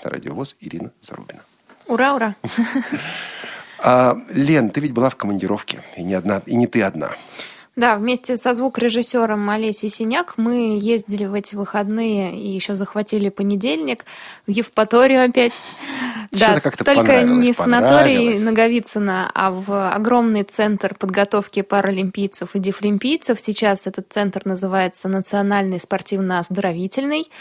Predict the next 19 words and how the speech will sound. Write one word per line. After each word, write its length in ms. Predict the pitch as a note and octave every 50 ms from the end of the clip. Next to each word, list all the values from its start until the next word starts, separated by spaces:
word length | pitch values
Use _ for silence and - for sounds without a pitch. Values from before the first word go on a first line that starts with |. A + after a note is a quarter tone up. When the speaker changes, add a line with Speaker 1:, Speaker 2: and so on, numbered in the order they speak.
| - - - - - - - - _
Speaker 2:
Находится 560 | A3 A3 - - C#4 C#4+ A#3 A#3+ - - B3+
он 120 | A#3+ A#3+ A#3+
даже 220 | A#3+ A#3 A3 G#3+
не 160 | A3+ A3+ A#3
в 60 | A3+ G#3
Евпатории, 880 | G#3 A#3 A3 - - A#3 A#3 - - A#3+ G#3+ G3+ G#3 F#3+ F#3 F#3 - -
а 140 | A3+ G3+
под, 420 | - - - G#3 G3+ G3+ G3 G3 A3+
э, 240 | A#3 A#3+ A#3+ A#3+ A#3+
городом, 760 | A3+ G#3+ A#3+ B3+ B3 B3 A#3 G#3+ A#3+ A3+ A3+ A3 G#3 G3 F#3+
на 240 | G3 F#3+ F#3 F#3 F#3
берегу 420 | F3+ G#3 G3 G3+ G3 G3+ G#3 G3+
моря, 380 | G3 G3 G#3 B3+ D#4 D4+ C#4+ B3
там 280 | - A#3 A3 G#3+ G#3+ G3+
метров 360 | G3+ G#3 G#3+ G3+ - F#3+ -
пятьдесят 540 | - - F#3+ F#3+ G#3 - - G3+ F#3 F3+ -
от 140 | - - -
моря. 260 | G#3 G#3+ G#3 G3+ F#3+ - - - - - - - - - - - - _ _ _ _
Ам, 500 | - G#3 G#3 G#3 G3+ G3+ G3 G3 F#3+ -